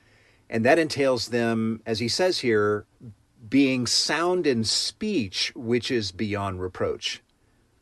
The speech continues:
In other words, their speech is godly speech that leaves them open to no legitimate accusation,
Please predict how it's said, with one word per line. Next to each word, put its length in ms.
In 120
other 160
words, 320
their 160
speech 920
is 240
godly 560
speech 520
that 180
leaves 440
them 260
open 480
to 180
no 400
legitimate 800
accusation, 1000